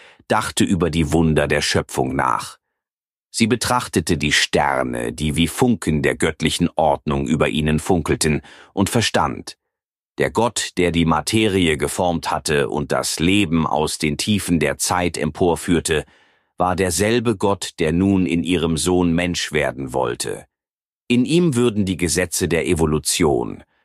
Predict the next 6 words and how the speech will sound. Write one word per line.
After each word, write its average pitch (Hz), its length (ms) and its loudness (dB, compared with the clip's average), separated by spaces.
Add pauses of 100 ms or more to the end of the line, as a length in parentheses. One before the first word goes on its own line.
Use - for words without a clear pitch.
(120)
Kampf 98 440 -4
und 82 240 -2
Wachstum, 73 760 -2 (200)
Tod 98 380 2
und 78 280 -6
Auferstehung, 73 1000 0